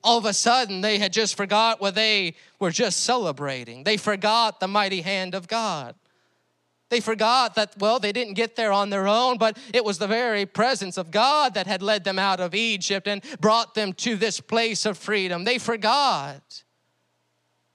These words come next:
how easy it is to forget the greatness and the power and the mighty hand and the faithfulness of our God when we are surrounded by a crisis.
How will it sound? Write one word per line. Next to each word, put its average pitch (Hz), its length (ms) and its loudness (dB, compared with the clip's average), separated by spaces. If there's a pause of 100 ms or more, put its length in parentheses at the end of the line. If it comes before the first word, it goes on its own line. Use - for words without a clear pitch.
(160)
how 180 180 2
easy 185 320 -4
it 160 80 -2
is 202 320 -2
to 190 160 -4
forget 143 720 -8 (360)
the 170 100 -4
greatness 175 680 -2
and 175 80 -4
the 185 80 0
power 180 760 2
and 180 180 -4 (680)
the 170 80 -2
mighty 185 440 -2
hand 180 580 -4
and 165 200 -10 (260)
the 190 100 0
faithfulness 196 720 -2
of 190 100 0
our 185 140 2
God 175 380 2
when 202 180 -2
we 262 280 -2
are 254 300 4
surrounded 220 1120 -2 (840)
by 170 260 -2
a 139 120 -2
crisis. - 1160 -6